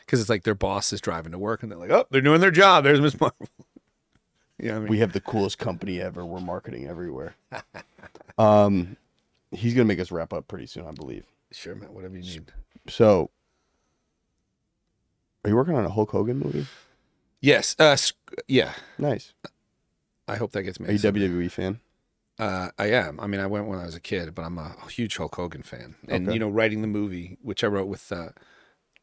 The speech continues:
Speaker 1: Scott Silver, um, who's, like, a, was a mentor of mine and then became, like, a writing partner. He, uh, I, I had a great time. It's fucking, it's an, he's just such a cool character
Speaker 2: You
Speaker 1: in
Speaker 2: got
Speaker 1: the
Speaker 2: to work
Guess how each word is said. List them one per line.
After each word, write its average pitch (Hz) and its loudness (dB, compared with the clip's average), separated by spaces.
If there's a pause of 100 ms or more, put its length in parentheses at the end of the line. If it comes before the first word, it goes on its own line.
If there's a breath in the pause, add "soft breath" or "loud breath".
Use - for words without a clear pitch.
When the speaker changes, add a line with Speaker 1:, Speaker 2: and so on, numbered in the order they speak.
Speaker 1:
Scott 98 -4
Silver, 95 -4 (200)
um, 76 -10
who's, 82 -8
like, 82 -12
a, 71 -12
was 85 -10
a 71 -10
mentor 90 -6
of 78 -12
mine 78 -10
and 73 -12
then 76 -10
became, 76 -12
like, 76 -14
a 82 -12
writing 76 -10
partner. 76 -18 (540 loud breath)
He, 104 -4
uh, 78 -6 (840)
I, 101 -8 (340)
I 90 -10
had 92 -6
a 90 -8
great 80 -10
time. 73 -10 (180)
It's - -6
fucking, 85 -12 (100)
it's - -8
an, 104 -6
he's 107 -6
just 101 -8
such - -10
a 82 -12
cool 76 -10 (200)
character - -16 (640)
Speaker 2:
You 104 -4
Speaker 1:
in - -2
Speaker 2:
got 98 2
Speaker 1:
the 92 0
Speaker 2:
to 95 0
work 95 2